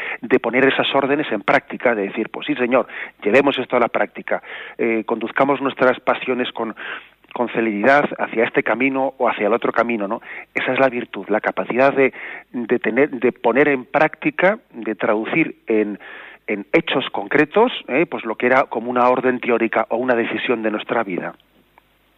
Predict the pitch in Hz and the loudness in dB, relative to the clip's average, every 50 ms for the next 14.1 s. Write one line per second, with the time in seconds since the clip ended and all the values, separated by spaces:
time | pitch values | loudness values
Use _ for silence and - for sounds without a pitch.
0 | _ _ _ _ _ _ _ _ _ - - - - - - - - - - - | _ _ _ _ _ _ _ _ _ -20 -20 -20 -20 -20 -20 -18 -20 -18 -14 -6
1 | 95 117 131 120 104 90 87 - - 113 - 123 120 123 123 127 - - - 165 | -2 -2 -2 0 -2 -4 -2 -2 -2 0 2 2 2 2 0 -2 -2 0 2 2
2 | 185 - - - - - - - - 107 - 117 117 113 120 113 113 - 101 95 | 2 0 -2 -8 -10 -10 -8 -6 -6 -2 0 0 2 4 4 2 2 0 -4 -4
3 | - 139 131 117 107 113 113 113 - - 120 120 123 123 127 127 123 127 120 - | -2 0 0 0 0 -2 -2 0 0 2 2 4 4 4 2 2 2 0 -2 -2
4 | 127 - - 131 120 139 151 160 156 170 202 - - 110 80 73 67 80 82 95 | -4 -6 -4 0 4 4 6 6 6 4 4 2 0 -2 -2 -2 -4 -4 -4 -2
5 | 110 117 123 - - - 151 143 156 180 175 - - - - - 107 95 98 104 | -2 -2 -2 -2 0 0 2 2 2 2 0 -4 -10 -12 -6 -4 -2 0 2 2
6 | 117 117 135 156 147 - - - - - - 110 120 127 135 123 - - - 110 | 4 4 4 4 2 0 -6 -18 -18 -12 -6 -2 0 0 0 0 -2 -2 -2 0
7 | 113 123 113 - 117 107 110 110 110 107 104 113 110 110 104 104 104 104 98 98 | 0 0 0 0 0 0 0 0 0 0 0 2 2 2 2 0 0 -2 -2 0
8 | 95 98 113 - - - _ - 110 104 104 107 110 110 107 104 107 107 107 - | 2 2 2 2 2 -2 _ -10 -6 -4 -4 -2 -2 -2 -2 -2 -2 -4 -6 -10
9 | - 101 90 98 98 - 143 170 185 - _ - - - - - - - 80 73 | -10 -10 -8 -6 -4 -2 -2 -2 -2 -4 _ -20 -20 -20 -20 -10 -8 -8 -6 -6
10 | 78 - - 117 123 120 - 147 160 - - 120 127 131 131 - 123 117 120 123 | -6 -2 2 2 2 4 4 2 2 2 0 -2 0 0 0 0 -2 -2 -2 -2
11 | 113 - - 139 135 156 165 - - - - - - - - - 120 113 117 113 | -6 -4 0 0 0 0 -2 -8 -12 -14 -14 -14 -16 -14 -8 -4 0 0 0 2
12 | - - 139 131 - - 143 131 - 160 180 202 214 _ _ _ _ _ _ - | 2 2 2 2 0 -2 -2 2 2 2 2 0 -4 _ _ _ _ _ _ -16
13 | 104 - 107 101 104 101 107 110 131 - 143 123 - 135 131 127 131 131 - 156 | -10 -8 -6 -6 -2 0 0 0 0 0 -2 -4 -6 -4 0 2 4 4 4 4
14 | 170 | 2